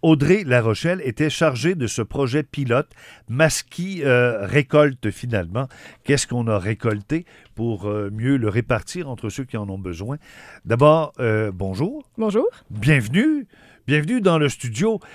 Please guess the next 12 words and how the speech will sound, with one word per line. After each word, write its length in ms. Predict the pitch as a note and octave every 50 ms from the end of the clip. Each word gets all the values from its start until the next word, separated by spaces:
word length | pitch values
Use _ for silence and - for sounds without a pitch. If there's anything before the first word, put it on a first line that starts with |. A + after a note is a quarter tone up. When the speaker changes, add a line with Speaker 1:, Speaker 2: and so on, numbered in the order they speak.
| - - - -
Speaker 1:
Euh, 300 | - D3 D3+ D3+ D#3 - -
c'est 340 | B2+ - - E3 C#3+ - -
un 160 | F#3+ G#3+ A3+
projet, 580 | - - C#3 C3+ C3 A#2 C3+ F#3+ A3 A#3 A3 F#3 C#3+
euh, 340 | C#3 C3 B2+ B2+ A#2+ A#2 A2+
dont 280 | A2+ A2 C#3 C#3+ C#3
j'entends 360 | A#2+ A#2+ C3+ B2 - - E3 D#3
parler 240 | - A#2 G#2+ C#3
pour 120 | D#3+ E3+ C3+
la 60 | G#2+
première 300 | F#2+ G#2+ A2+ A#2 F#2 -
fois. 160 | - - -